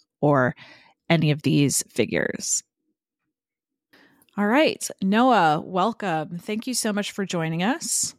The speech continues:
Um, first things first, I wanted to see if you could give us kind of an elevator pitch that you would give to someone who's never seen Casablanca before. What would you tell them about the movie?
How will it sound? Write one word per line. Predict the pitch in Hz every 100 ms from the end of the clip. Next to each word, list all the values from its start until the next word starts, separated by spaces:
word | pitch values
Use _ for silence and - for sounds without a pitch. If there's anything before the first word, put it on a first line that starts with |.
| _ _ _ _ _ _ _
Um, | 202 202 196 185 185 - _ - _ _
first | - - 294 -
things | 339 302
first, | 254 285 - -
I | 220
wanted | 240 330 359
to | - 294
see | 262 - 226 233
if | 220
you |
could | 214 226 185
give | 180 185
us | 190 185 -
kind | - 202
of | 196
an | 190 -
elevator | 165 180 175 165 160 147
pitch | - 151 - - - - _ -
that | 156
you | 170
would | 180 165
give | 185
to | 202
someone | 180 180 170
who's | 165 170 180
never | 165 180 175
seen | - 190 185 185
Casablanca | - 147 165 151 143 147 127
before. | 110 - 123 117
What | 123 190
would | - 214
you | 202 180 180 - - -
tell | - 202 190
them | 165 165 160
about | - - 165
the | 156
movie? | - 131 - - 208